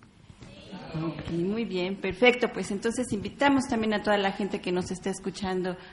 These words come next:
a través de Radio Universidad Nacional. Y bueno, pues también les traemos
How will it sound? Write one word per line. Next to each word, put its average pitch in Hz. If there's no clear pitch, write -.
a 190
través 202
de 190
Radio 196
Universidad 180
Nacional. 170
Y 262
bueno, 392
pues 247
también 294
les 214
traemos 226